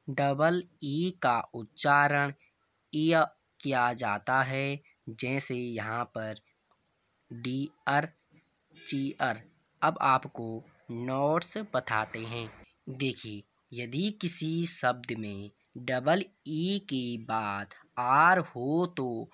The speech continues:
वहाँ पर डबल ई का उच्चारण इ अ करते हैं। उदाहरण के लिए डियर, चेयर।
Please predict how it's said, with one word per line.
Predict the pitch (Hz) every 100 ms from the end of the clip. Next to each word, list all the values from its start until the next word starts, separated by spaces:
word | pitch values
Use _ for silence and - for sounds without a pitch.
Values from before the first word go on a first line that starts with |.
| _ 113
वहाँ | 110 107 - 123 143 160
पर | - 117 107 104 101 _ _ -
डबल | 117 123 147 175 180 _ 131
ई | 143 165 175 -
का | 113 101 -
उच्चारण | 113 - - 123 127 110 107 101 - _ _ 143
इ | 156
अ | - 156 151 _ _ _ -
करते | 120 110 - 143
हैं। | 151 156 165 175 170 - _
उदाहरण | 131 131 127 131 131 156 196
के | 190 151
लिए | 135 131 131 135 _ _
डियर, | 127 135 139 139 143 143 _ _ _ _ _ _
चेयर। | - 139 139 135